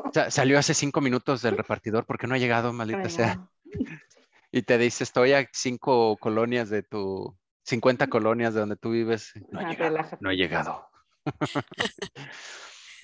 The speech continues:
Speaker 1: Eso es observabilidad. Y en teoría, eh, supongamos, por ejemplo, ese ejemplo de Amazon me gusta mucho, que nosotros manejáramos un centro de ventas de Amazon. Vendemos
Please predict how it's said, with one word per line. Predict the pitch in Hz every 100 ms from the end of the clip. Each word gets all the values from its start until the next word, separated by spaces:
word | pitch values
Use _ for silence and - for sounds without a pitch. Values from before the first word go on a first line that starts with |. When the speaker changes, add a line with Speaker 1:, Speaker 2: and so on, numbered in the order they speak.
| _
Speaker 1:
Eso | 180 190 262 247
es | 208
observabilidad. | 294 - 131 104 95 90 87 87 95 -
Y | 127 120 117 113 110 - _ _
en | 131 120
teoría, | 147 170 160 143 202 _ _ _ _ _ _
eh, | 120 113 107 104 98 -
supongamos, | - - - 170 170 196 208 277 330 - _ _ -
por | 117
ejemplo, | 113 117 113
ese | 107 135
ejemplo | 135 120 123
de | 107
Amazon | 101 98 98
me | 95
gusta | 90 - 98
mucho, | 92 - _ - - - - -
que | 135
nosotros | 131 - 143 143 143 139 - - _
manejáramos | - 110 110 107 - 113 117 113 117 -
un | 107 107 104
centro | - 101 101 107 101
de | 101 98 98 95
ventas | 95 95 104 101
de | 113
Amazon. | 160 170 - 104 101
Vendemos | 95 92 110 117 113 -